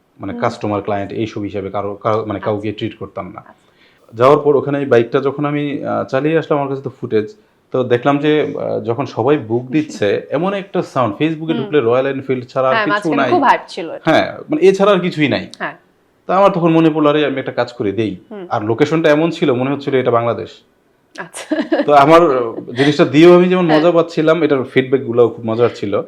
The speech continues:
Speaker 2: এটাকে বলে সময়ের সুযোগের সদ্ব্যবহার
Speaker 1: <laughs>
Speaker 2: করা। মানে, কনটেন্ট
Speaker 1: এটা
Speaker 2: ক্রিয়েটরদের
Speaker 1: just
Speaker 2: কিন্তু
Speaker 1: একটা ফান
Speaker 2: এটাও
Speaker 1: ছিল।
Speaker 2: বুঝতে হয় যে
Speaker 1: রাইট,
Speaker 2: কোন
Speaker 1: রাইট।
Speaker 2: সময়ে কোন জিনিসটা
Speaker 1: ট্রেন্ড,
Speaker 2: ক্লিক করবে।
Speaker 1: ট্রেন্ড।
Speaker 2: So,
Speaker 1: তবে
Speaker 2: আগের
Speaker 1: আমরা,
Speaker 2: একটা ভিডিও
Speaker 1: আমরা,
Speaker 2: ছিল,
Speaker 1: আমরা
Speaker 2: ওটা
Speaker 1: এটা
Speaker 2: ওই
Speaker 1: কিন্তু
Speaker 2: সময়
Speaker 1: পারি না।
Speaker 2: করে
Speaker 1: আমাদের
Speaker 2: গেছে।
Speaker 1: মতো যারা আসলে কনটেন্ট ক্রিয়েটর,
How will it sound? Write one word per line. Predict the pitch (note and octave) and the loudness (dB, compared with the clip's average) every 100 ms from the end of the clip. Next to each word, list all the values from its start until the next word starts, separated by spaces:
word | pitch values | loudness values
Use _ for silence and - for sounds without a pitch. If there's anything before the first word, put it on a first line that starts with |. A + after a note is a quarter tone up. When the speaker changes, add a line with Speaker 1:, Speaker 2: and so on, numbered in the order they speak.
| - - _ | -10 -20 _
Speaker 2:
এটাকে | A3+ C4 D4+ D#4 | -6 -2 -2 -2
বলে | C#4 B3 A#3+ C#4+ F#4+ | -2 -2 0 0 0
সময়ের | G#4+ - A#3+ A#3+ B3+ D4+ | -4 -4 -4 -4 -4 -4
সুযোগের | - B3+ A#3 A#3+ D4+ | -4 -8 -8 -6 -6
সদ্ব্যবহার | - G#3+ G#3 E4+ B3 A#3+ G3 | -2 -2 6 6 6 4 6
Speaker 1:
<laughs> | F3+ | 4
Speaker 2:
করা। | G3 A3+ G#4 | 6 4 4
মানে, | E4+ | 4
কনটেন্ট | D4+ B3+ B3+ | 4 4 6
Speaker 1:
এটা | D4+ | 2
Speaker 2:
ক্রিয়েটরদের | D4+ D#4+ A3 - | 4 4 4 6
Speaker 1:
just | C#4+ | 6
Speaker 2:
কিন্তু | F4 F4 | 6 8
Speaker 1:
একটা | F#4 | 8
ফান | C#4+ | 8
Speaker 2:
এটাও | E4 | 8
Speaker 1:
ছিল। | D4+ | 6
Speaker 2:
বুঝতে | C4+ - B3+ | 0 -2 -2
হয় | C4 G3+ | 0 0
যে | G3 | 2
Speaker 1:
রাইট, | B3 A3+ | 6 6
Speaker 2:
কোন | D4+ | 6
Speaker 1:
রাইট। | D4+ B3+ | 4 2
Speaker 2:
সময়ে | D4 D4 E4+ F#4+ | 2 2 0 0
কোন | B3+ B3+ | -2 -2
জিনিসটা | B3 B3 - | -6 2 6
Speaker 1:
ট্রেন্ড, | D#3+ B2 | 8 6
Speaker 2:
ক্লিক | G#2+ | 2
করবে। | - G3+ F#3 | -4 -4 -2
Speaker 1:
ট্রেন্ড। | B2 A2 F#2+ | -2 -2 -6
Speaker 2:
So, | - - | -6 4
Speaker 1:
তবে | |
Speaker 2:
আগের | - D3+ D#4+ | 8 8 8
Speaker 1:
আমরা, | F#3 - | 8 8
Speaker 2:
একটা | - | 6
ভিডিও | D#4+ | 6
Speaker 1:
আমরা, | E4+ E4 | 6 6
Speaker 2:
ছিল, | G4+ F4 | 6 6
Speaker 1:
আমরা | A4+ C#5 C#4+ C#4+ D4 | 4 2 0 4 6
Speaker 2:
ওটা | D#4 | 8
Speaker 1:
এটা | - | 8
Speaker 2:
ওই | D#4 | 8
Speaker 1:
কিন্তু | G3+ | 6
Speaker 2:
সময় | A#3+ | 4
Speaker 1:
পারি | A#2 | 4
না। | B2 | 4
Speaker 2:
করে | G2 | 2
Speaker 1:
আমাদের | F#2+ G#2+ | 0 0
Speaker 2:
গেছে। | A#2 B2 | -2 -4
Speaker 1:
মতো | C#3 C#3 | -4 -4
যারা | A#2 G#2+ A#2 | -4 -4 -4
আসলে | - A#2+ B2 | -4 -6 -6
কনটেন্ট | - G#2+ A#2 A2+ | -6 -8 -6 -10
ক্রিয়েটর, | - B2+ B2+ | -8 -8 -6